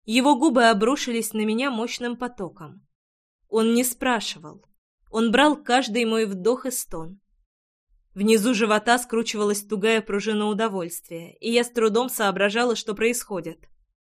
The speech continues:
Вдруг я обнаружила себя сидящей на краю стола.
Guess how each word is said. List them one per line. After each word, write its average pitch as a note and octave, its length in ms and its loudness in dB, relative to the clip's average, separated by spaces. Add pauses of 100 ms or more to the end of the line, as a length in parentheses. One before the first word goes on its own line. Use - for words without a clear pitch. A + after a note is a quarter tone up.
(960)
Вдруг A3+ 380 2
я D4+ 200 6
обнаружила C#4 600 2
себя A#3 420 0
сидящей G#3+ 640 -2
на B3 120 -2
краю A3 340 -2
стола. F#3+ 500 -6